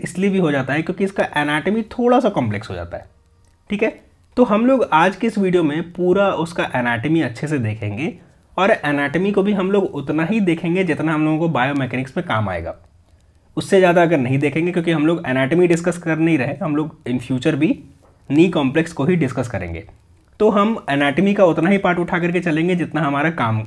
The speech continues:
में वो आए। अब जैसे कि एनाटॉमी में तो ये भी आता है कि उसका नर्व सप्लाई, ब्लड सप्लाई क्या है, तो उसको हम लोग बिल्कुल ही इग्नोर कर देंगे। ओके, तो चलिए स्टार्ट करते हैं।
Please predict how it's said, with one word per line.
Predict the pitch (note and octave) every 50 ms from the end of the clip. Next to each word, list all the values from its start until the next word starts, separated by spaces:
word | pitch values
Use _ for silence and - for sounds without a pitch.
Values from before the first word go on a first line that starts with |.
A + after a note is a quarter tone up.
| - -
में | B2 B2+ D3 F3 A#3+ A3
वो | F3 C3+ C3
आए। | A2+ G2+ G#2 F2 - - - _ _ _ _ _ - _ _ _ _ _ _ - - -
अब | C#3+ E3 D#3+
जैसे | D#3+ D3 F3 E3
कि | E3+ F#3+
एनाटॉमी | F#3 E3 D3+ C#3+ C#3 D3 D#3 E3+
में | E3+ E3+ F3 E3+
तो | F3 F3 E3
ये | D#3 D#3 D#3+
भी | F3 E3+
आता | E3 D#3+ E3
है | E3
कि | D#3+ D#3+
उसका | E3 - C#3+
नर्व | C3+ C#3 C#3 C#3
सप्लाई, | C3+ D3 C3+ C#3 D3 C#3+
ब्लड | C3 B2+ B2
सप्लाई | B2 C3+ A#2+ C3 B2+ B2
क्या | A2+ G#2+
है, | G2+ G#2
तो | G#2+ -
उसको | C3 - C#3
हम | B2+ C3
लोग | C3+ C3+ C3+ - - - - -
बिल्कुल | A2+ A2+ A#2 A2+ A2+ C#3 C3
ही | C3
इग्नोर | A#2+ A#2 A2+ A2 G#2
कर | F#2 F#2+ F#2
देंगे। | F2 F2 F2 F2 - -
ओके, | - - A#2+ A#2 - - - _ _ - _ _ -
तो | - G3+
चलिए | G#3 D#3+ - - D#3+
स्टार्ट | - G3 F#3+ G3+
करते | G3+ G3+ G3+ - G#3
हैं। | G#3+ - -